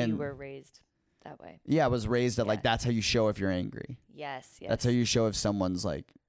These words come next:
Speaker 2: d-, hurt you or disrespected you. You yell.
Speaker 1: Yeah.
Speaker 2: Um, which is like, yeah, it's not, it's actually a lot of power in not yelling, but expressing that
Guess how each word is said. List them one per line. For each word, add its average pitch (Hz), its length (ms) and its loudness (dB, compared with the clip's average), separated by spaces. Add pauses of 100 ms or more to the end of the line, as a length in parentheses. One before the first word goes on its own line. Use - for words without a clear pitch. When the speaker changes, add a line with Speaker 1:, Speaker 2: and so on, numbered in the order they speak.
Speaker 2:
d-, - 140 -8
hurt 110 260 -2
you 90 140 -4
or 85 80 0
disrespected 87 640 -4
you. 69 120 -2
You 87 180 -2
yell. 98 420 -2 (320)
Speaker 1:
Yeah. 143 440 -8 (260)
Speaker 2:
Um, 92 640 -2 (1000)
which 123 240 -2
is 110 120 -2
like, 113 200 0
yeah, - 160 -2
it's - 220 -8
not, 92 300 -2
it's 101 100 -2
actually 127 220 0
a 113 40 0
lot 107 120 2
of - 80 -2
power 104 640 0 (440)
in 104 200 0
not 101 260 2
yelling, 82 440 -4
but 85 160 -4
expressing 90 680 -4
that 80 300 -10